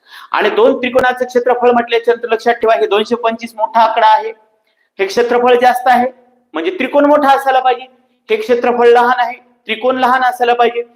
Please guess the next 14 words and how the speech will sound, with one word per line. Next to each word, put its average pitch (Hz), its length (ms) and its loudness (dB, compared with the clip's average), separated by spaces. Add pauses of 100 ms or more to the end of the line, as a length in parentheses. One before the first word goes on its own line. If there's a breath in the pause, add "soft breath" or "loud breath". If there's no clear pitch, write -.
(220 soft breath)
म्हणून 262 200 0
एक 254 160 2
लहान 233 280 2
त्रिकोण 233 340 -2
आणि 220 260 -2 (100)
एक 202 200 -8
मोठा 196 240 -2
त्रिकोण 294 380 -8
घेऊ. 262 160 -10 (600 loud breath)
मग 233 280 -2
आपण 262 400 0 (160)
असं 190 200 -4
घेतलं 214 440 -4 (520)
की 233 100 -4